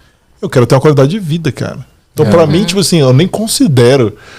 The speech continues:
Speaker 1: se uma empresa chegar pra mim e falar, "Cara, eu vou dobrar o teu salário, mas, tipo assim, você vai trabalhar dezesseis, dezoito horas por dia." Eu falei, "Um abraço, não
Speaker 2: Não,
Speaker 1: quero."
Speaker 2: é, aí não adianta,
Speaker 1: É, não
Speaker 2: cara.
Speaker 1: adianta, eu não vim
Speaker 2: Porque,
Speaker 1: pra,
Speaker 2: assim, se
Speaker 1: pra cá
Speaker 2: você
Speaker 1: por
Speaker 2: vem,
Speaker 1: isso.
Speaker 2: se você vem pra cá pra cons-,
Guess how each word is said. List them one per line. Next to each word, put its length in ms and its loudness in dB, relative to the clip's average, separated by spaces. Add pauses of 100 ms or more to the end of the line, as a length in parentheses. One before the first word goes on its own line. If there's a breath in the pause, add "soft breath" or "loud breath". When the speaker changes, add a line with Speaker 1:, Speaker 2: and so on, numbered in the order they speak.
(120 loud breath)
Speaker 1:
se 120 -6
uma 100 2
empresa 340 2
chegar 260 4
pra 180 2
mim 100 2
e 40 2
falar, 180 0
"Cara, 180 2
eu 40 2
vou 100 2
dobrar 300 2
o 40 2
teu 120 -6
salário, 480 2
mas, 200 0
tipo 120 -6
assim, 120 0
você 80 -4
vai 100 0
trabalhar 400 0
dezesseis, 400 -2
dezoito 260 0
horas 200 2
por 240 -2
dia." 300 0
Eu 60 -4
falei, 220 -6
"Um 60 0
abraço, 380 0
não 80 -2
Speaker 2:
Não, 140 -4
Speaker 1:
quero." 320 2
Speaker 2:
é, 140 0
aí 240 -2
não 260 -8
adianta, 280 -2
Speaker 1:
É, 100 4
não 80 0
Speaker 2:
cara. 140 2
Speaker 1:
adianta, 340 2
eu 40 4
não 80 2
vim 80 4
Speaker 2:
Porque, 140 2
Speaker 1:
pra, 120 2
Speaker 2:
assim, 80 -2
se 100 -2
Speaker 1:
pra 100 4
cá 120 2
Speaker 2:
você 60 0
Speaker 1:
por 140 2
Speaker 2:
vem, 100 4
Speaker 1:
isso. 120 0
Speaker 2:
se 80 -4
você 220 -2
vem 100 -2
pra 160 -4
cá 160 -6
pra 100 -6
cons-, 280 -8